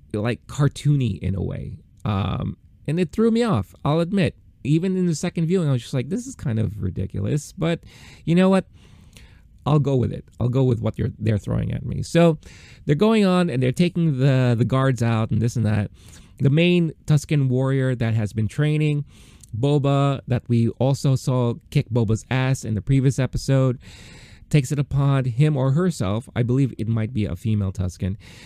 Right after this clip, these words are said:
uh, because I learned today that the stunt person that is playing this role is the same stunt person that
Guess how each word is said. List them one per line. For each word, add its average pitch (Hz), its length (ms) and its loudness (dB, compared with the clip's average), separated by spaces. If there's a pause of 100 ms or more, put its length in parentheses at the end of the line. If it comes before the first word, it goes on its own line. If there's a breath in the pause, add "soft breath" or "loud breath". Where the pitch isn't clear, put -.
(220 loud breath)
uh, 95 280 0
because 104 340 -2
I 107 160 0
learned 117 460 0 (300)
today 98 320 -2
that 98 340 -4 (200)
the 98 320 0
stunt 139 340 -2 (180)
person 107 420 -2
that 101 220 -4
is 98 360 -2 (200)
playing 117 280 0
this 98 200 -2
role 190 320 0 (480 loud breath)
is 135 240 4
the 135 120 -2
same 135 340 -2
stunt 123 320 -2
person 120 320 -2
that 104 220 0